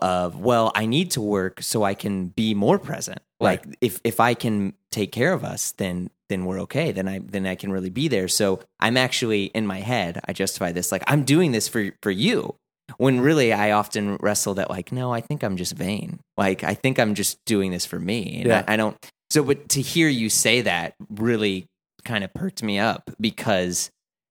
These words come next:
Speaker 1: that, that's something that's so important that I think a lot of families, parents, young entrepreneurs really wrestle with, is being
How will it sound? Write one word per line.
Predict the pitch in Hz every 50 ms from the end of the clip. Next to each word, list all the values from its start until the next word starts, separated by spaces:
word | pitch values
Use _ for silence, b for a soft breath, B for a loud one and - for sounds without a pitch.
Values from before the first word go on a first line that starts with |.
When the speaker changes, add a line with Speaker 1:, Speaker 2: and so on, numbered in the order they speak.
| _ _ -
Speaker 1:
that, | 98 95 110 110 104 104 104 101 - - _ _ _ _ _ _ _ _ _ -
that's | 104 110 117 113 110 - -
something | - 143 135 131 127 113
that's | 101 95 -
so | - - 113 101 101
important | 95 - - 107 107 - 95 101
that | 95 90
I | 90 87
think | - - 107 101 92 -
a | - 90
lot | 87 87 90 90
of | 90 87
families, | - - - 95 90 90 95 95 92 92 90 90 90 87 -
parents, | - - - 92 92 95 92 92 92 - - - - - -
young | 101 104 107 104 95 95 95 92
entrepreneurs | 95 92 - - - 98 95 95 92 92 92 92 90 90 - - _ _ _ _ _ -
really | 101 104 107 104 92 95 90
wrestle | 87 92 92 90 - - 107 95
with, | 92 92 87 85 - _ _ -
is | 101 98 92 90 87 85 - - - _ _ _ _ _ _ _ _ _ _ _ _ _ _ _ - 92 95 87
being | - 104 101 107 131 135 120 110 104